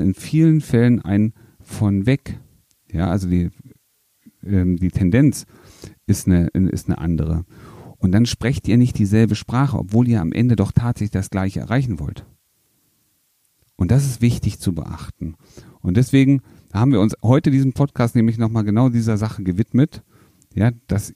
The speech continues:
ihr, dass du die Möglichkeit, jeder von euch die Möglichkeit hat, einmal darauf zu achten, weil dieses Muster durchbrechen, ja, heißt,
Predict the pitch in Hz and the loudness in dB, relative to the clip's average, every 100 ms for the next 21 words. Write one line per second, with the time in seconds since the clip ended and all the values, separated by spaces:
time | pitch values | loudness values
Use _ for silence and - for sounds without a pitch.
0 | - 120 175 208 196 - 92 - 135 196 | -6 0 2 0 -2 -6 -6 -2 0 2
1 | 143 117 131 - 120 98 98 175 165 - | 0 0 0 -4 -4 -2 0 0 0 -2
2 | 117 101 117 107 123 151 123 117 113 - | 0 0 2 2 2 0 -4 -2 -2 -4
3 | - - - 113 131 117 120 - - - | -18 -20 -2 2 4 2 0 -2 -4 -2
4 | 107 95 - - - - 113 147 160 147 | 0 0 -2 -10 -16 -8 0 0 2 -2
5 | 147 - 120 127 - - 120 - 85 85 | -4 -2 -2 -2 -4 -4 -4 -2 -6 -8
6 | _ _ _ _ _ _ - 98 117 - | _ _ _ _ _ _ -4 0 0 -2
7 | _ _ - - 113 147 170 - - | _ _ -18 -2 2 2 2 -6 -20